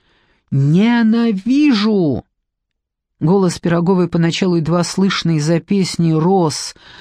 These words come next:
взмывал истерично вверх, добираясь до совсем верхних визгливых нот.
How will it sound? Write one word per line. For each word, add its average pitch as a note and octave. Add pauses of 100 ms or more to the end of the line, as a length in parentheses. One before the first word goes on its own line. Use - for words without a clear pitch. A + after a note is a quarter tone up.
(260)
взмывал F3
истерично F3+
вверх, E3
добираясь D#3+
до D#3+
совсем F3
верхних D#3+ (300)
визгливых D#3+
нот. C3